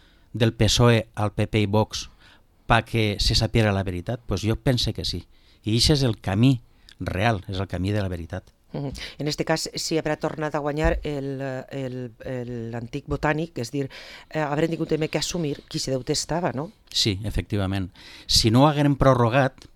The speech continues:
Speaker 1: que pense que ho haguérem pogut prorrogar, doncs ara mos estaríem enfrontant en un deute d'aproximadament sis-cents milions d'euros.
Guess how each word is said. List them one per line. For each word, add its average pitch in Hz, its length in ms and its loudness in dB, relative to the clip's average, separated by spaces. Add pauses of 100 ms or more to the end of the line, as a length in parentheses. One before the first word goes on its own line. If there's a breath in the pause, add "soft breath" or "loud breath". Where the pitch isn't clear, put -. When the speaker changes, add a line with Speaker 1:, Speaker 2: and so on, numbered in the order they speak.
(140)
Speaker 1:
que 85 180 -6
pense - 320 0
que 107 80 -4
ho 98 100 0
haguérem 101 260 -2
pogut 98 280 -4
prorrogar, 107 520 2 (340 loud breath)
doncs 104 160 4
ara 127 140 4
mos 147 140 2
estaríem 131 460 2
enfrontant 123 600 2 (120)
en 110 160 -2
un 117 140 4
deute 123 640 -2
d'aproximadament 101 1200 -2
sis-cents 120 560 0
milions 107 480 -2
d'euros. 98 600 -10